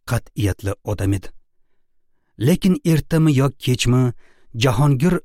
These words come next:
bosib olish uchun boshqa olamlarni yaratmasa, u bosib olishi uchun hech narsa qolmaydi. Shunga qaramay, u o'zini,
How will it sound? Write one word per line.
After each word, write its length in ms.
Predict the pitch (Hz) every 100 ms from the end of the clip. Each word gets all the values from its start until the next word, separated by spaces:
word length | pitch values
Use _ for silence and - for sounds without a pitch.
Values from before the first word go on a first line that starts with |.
| -
bosib 420 | 110 127 - -
olish 280 | - 113 101 -
uchun 340 | - 185 208 - -
boshqa 420 | 110 127 139 - -
olamlarni 680 | - 123 117 113 110 110 110
yaratmasa, 560 | 101 104 - 120 - 110 87 - _ _ _ _
u 60 | 170 127
bosib 400 | 107 120 - -
olishi 360 | - 117 98 254
uchun 280 | 185 127 123 - -
hech 360 | - 147 -
narsa 260 | 95 - 98
qolmaydi. 540 | - 90 90 90 90 - - _ _ _ _
Shunga 360 | - 117 113 107
qaramay, 400 | 101 101 101 110 110 - - -
u 120 | 151 156
o'zini, 420 | 131 101 104 113